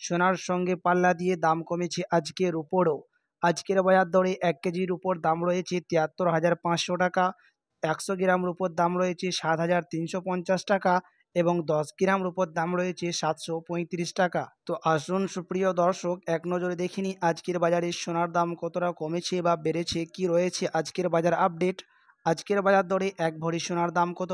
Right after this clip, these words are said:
পড়ছে, পাশাপাশি বাইশ ক্যারেট হলমার্ক সোনার এক গ্রাম এবং দশ গ্রামের দাম কত রয়েছে এবং চব্বিশ ক্যারেট গহনা সোনার দাম কত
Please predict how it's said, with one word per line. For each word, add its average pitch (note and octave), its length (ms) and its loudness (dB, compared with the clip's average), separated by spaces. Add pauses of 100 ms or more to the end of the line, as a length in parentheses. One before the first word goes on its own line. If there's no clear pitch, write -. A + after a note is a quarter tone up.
পড়ছে, G3 320 -2 (420)
পাশাপাশি G3 520 -2
বাইশ F3 340 0
ক্যারেট F3+ 280 0
হলমার্ক E3+ 420 -2
সোনার F3+ 300 -2 (100)
এক D#3 200 -2
গ্রাম E3+ 340 2
এবং D#3+ 280 -2
দশ D#3 240 -2
গ্রামের F3+ 380 -2
দাম F3 220 0
কত F3 180 -8
রয়েছে F#3+ 400 -2 (460)
এবং E3+ 240 0
চব্বিশ F3 440 -4
ক্যারেট F3+ 280 2
গহনা E3 300 -2
সোনার F3+ 340 -4
দাম D#3+ 220 0
কত E3+ 180 -10